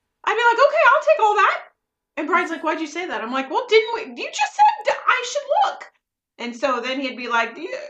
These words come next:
you want it for this?" And, but I will tell you, he got a deal every time. I think that parrot was, in the beginning, over sixty or eighty,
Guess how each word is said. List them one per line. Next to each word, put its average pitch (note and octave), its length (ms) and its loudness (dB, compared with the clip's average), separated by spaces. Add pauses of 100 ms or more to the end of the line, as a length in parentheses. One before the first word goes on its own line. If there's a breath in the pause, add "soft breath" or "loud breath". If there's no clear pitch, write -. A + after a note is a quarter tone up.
you D#4 240 -10
want F#4+ 160 -8
it E4 100 -12
for F#4+ 120 -10
this?" D4 480 -6
And, F#3+ 400 -12
but G#3 180 -2
I B3+ 100 2
will D4 120 -6
tell D4+ 180 -4
you, B3 180 -8
he A3+ 140 -20
got A3+ 140 -6
a A3 80 -8
deal A3 320 -10
every A3 240 -6
time. G#3 280 -4
I G#3 60 -6
think A#3+ 240 -12
that A3+ 220 -2
parrot A#3 400 -8
was, G#3+ 520 -4 (300)
in A3+ 160 -6
the A3 100 -6
beginning, C4+ 840 -6 (1700)
over B3 380 -8
sixty C#4 560 -10
or C4+ 220 -6
eighty, C#4+ 540 -10